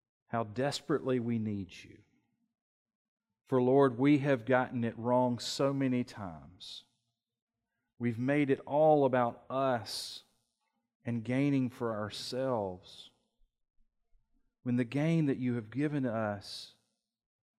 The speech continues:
is so many times to be used for others. Lord, we all miss this from time to time. Holy Spirit, challenge us.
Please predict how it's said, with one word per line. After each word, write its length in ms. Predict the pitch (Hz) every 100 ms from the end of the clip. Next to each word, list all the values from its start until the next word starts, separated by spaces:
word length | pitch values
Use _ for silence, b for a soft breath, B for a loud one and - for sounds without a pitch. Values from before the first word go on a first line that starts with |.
| _ _ _ _ _ 120
is 120 | 117
so 320 | - 160 175
many 240 | 170 156
times 520 | 131 - 139 127 117 -
to 100 | 110
be 140 | 110
used 480 | 104 123 135 120 -
for 200 | 110 -
others. 720 | 107 101 85 76 - - - _ _ _ _ _ _ _ _ _ _ _ _ _ _ _ _ _ -
Lord, 260 | 139 143
we 180 | 131 143 -
all 300 | 139 147 123
miss 380 | 101 95 - -
this 260 | 101 90
from 240 | - 92 87
time 320 | 95 87 82
to 100 | 80
time. 200 | - 80 60 - _ _ _ _ _ _ _ _ _ _ _ _ _ _ _ _
Holy 240 | 160 151
Spirit, 480 | 127 - 156 143 131
challenge 720 | - - 151 151 139 107 90 - - -
us. 400 | - - - -